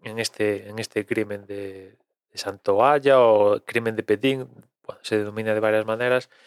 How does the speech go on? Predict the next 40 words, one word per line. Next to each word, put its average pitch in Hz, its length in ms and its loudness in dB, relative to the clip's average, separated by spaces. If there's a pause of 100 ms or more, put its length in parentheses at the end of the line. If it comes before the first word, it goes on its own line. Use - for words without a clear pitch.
(160)
y 104 520 -2
fue - 280 0
a-, 113 400 2
y 107 120 0
ha 110 80 2
sido 117 260 0
lo 113 100 4
que 113 100 2
ha 107 40 4
inspirado 110 480 2
la 110 200 2
película 110 300 0
de 113 80 2
Sorogoyen, 120 460 0
que - 340 0 (180)
yo 131 200 2
no 135 100 2
soy 120 220 2
muy 113 260 -2
de 104 120 4
ver 98 580 2 (720)
mucho 113 300 0
audiovisual 104 460 0
español 104 460 0
a 101 60 2
día 101 180 -2
de 104 120 0
hoy, 107 100 2
francamente. - 760 -6 (960)
Poco, 104 320 0
poco 117 360 2
veo 107 400 4
cine 107 300 -4
español 107 720 0
y 104 80 -6
pocas - 380 -2
series 101 260 -2
españoles 101 540 -4
veo. 113 320 2 (840)
La, 120 180 -4